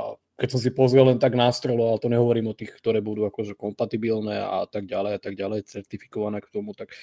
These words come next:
mm, proste úplne obyčajný bežný S S D disk takýto je, je v norme v tomto, takže nie je to ani nejaký, že budeš musieť veľa hľadať a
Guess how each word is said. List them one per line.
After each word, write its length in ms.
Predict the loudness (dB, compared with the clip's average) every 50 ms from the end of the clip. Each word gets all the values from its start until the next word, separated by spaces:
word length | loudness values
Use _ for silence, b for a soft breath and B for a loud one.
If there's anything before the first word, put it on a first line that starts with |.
| B B B B _ _ _
mm, 320 | -14 -12 -12 -12 -14 -16 _ _ _ _ _ _ _ _
proste 320 | _ -4 -4 -2 2 2 2
úplne 320 | 4 4 4 4 6 6
obyčajný 640 | 6 4 4 2 2 0 2 2 2 4 2 0 0
bežný 440 | 2 2 2 4 2 0 0 0 0 -2 -4 -4 -6 -8 -8 -8
S 160 | -8 -6 -6
S 140 | -6 -6 -4
D 160 | -4 -4 -4
disk 320 | -4 -4 -6 -8 -10 -10 -10
takýto 640 | -10 -10 -10 -12 -14 -8 -6 -6 -4 -4 -6 -6 -8
je, 420 | -10 -10 -10 -8 -6 -6 -6 -6 -6 -6 -8 -8 -8 -10 -10 -12 -14 -14
je 180 | -10 -8 -8 -8
v 120 | B B B B B B B B B B -16
norme 400 | -12 -10 -6 -6 -6 -6 -6 -10
v 140 | -12 -12 -10
tomto, 320 | -10 -8 -8 -8 -12 -16 -18
takže 320 | -16 -16 -14 -12 -14 -14 -14 _ _
nie 240 | -10 -8 -6 -6 -6
je 20 | -6
to 140 | -6 -6
ani 260 | -6 -4 -4 -6 -6 -6
nejaký, 380 | -6 -8 -10 -10 -12 -12 -12
že 320 | -12 -8 -6 -6 -6 -6 -8 B B B B B B
budeš 300 | B -10 -6 -4 -4 -4
musieť 240 | -4 -6 -6 -8 -6 -2
veľa 220 | 0 0 2 6
hľadať 600 | 6 6 6 6 4 4 4 2 2 0 0 0 -2
a 80 | -4